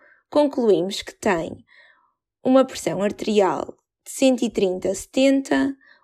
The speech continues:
uma frequência cardíaca de cento e dez, uma frequência respiratória de dezoito, uma saturação de O dois de noventa e quatro por cento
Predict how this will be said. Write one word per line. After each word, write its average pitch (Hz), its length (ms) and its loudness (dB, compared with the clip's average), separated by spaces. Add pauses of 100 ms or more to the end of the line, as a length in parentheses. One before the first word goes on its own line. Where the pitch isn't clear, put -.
uma 254 180 2
frequência 185 540 -2
cardíaca 190 720 0 (440)
de - 60 -18
cento 226 340 2
e 202 120 -2
dez, 247 680 2 (380)
uma 247 200 0
frequência - 460 -2
respiratória 180 880 -2
de 285 160 2
dezoito, 196 800 -2 (680)
uma 262 200 6
saturação 269 720 2
de 202 160 0
O 240 120 2
dois 185 640 0
de 214 140 0
noventa 226 400 0
e 370 60 4
quatro - 340 -6
por - 140 -20
cento 247 680 -2